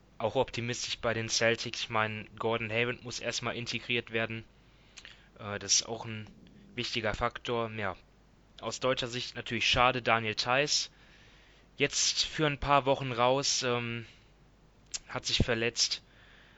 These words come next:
an der Fußsohle. Eigentlich gerade gut reingekommen, am Anfang wenig gespielt, dann siebzehn Punkte und acht Rebounds gemacht gegen Detroit.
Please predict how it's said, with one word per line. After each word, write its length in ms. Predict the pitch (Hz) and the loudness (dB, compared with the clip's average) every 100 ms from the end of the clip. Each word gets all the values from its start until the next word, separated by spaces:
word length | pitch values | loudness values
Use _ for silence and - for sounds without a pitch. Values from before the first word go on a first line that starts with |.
| - | -16
an 180 | - 127 | -4 2
der 120 | 123 | 2
Fußsohle. 840 | - 139 143 - 139 135 131 131 - - - - - - - - 135 | 0 -4 -2 0 2 4 4 2 0 -12 -20 -20 -20 -20 -20 -16 -6
Eigentlich 260 | 131 120 - | -2 -2 4
gerade 380 | 127 139 135 127 | 6 6 2 -2
gut 240 | 139 131 123 | -6 -2 2
reingekommen, 540 | 127 139 - 139 127 | 2 0 0 0 0
am 100 | 120 | 0
Anfang 420 | 123 139 147 123 | -4 -2 -2 0
wenig 300 | 120 143 139 | 0 -2 -4
gespielt, 500 | 131 - - 139 135 | 0 0 2 -2 0
dann 160 | 123 123 | -2 -2
siebzehn 380 | 139 - 127 120 | -4 -4 -6 -4
Punkte 380 | 135 143 143 | -4 -4 -2
und 120 | 127 123 | 0 0
acht 240 | 117 - | -2 -4
Rebounds 380 | 127 127 123 - | -4 -2 0 -2
gemacht 320 | 120 120 - | -2 -4 -2
gegen 200 | 131 117 | -2 -2
Detroit. 580 | 110 - 117 123 - | -4 -2 0 2 0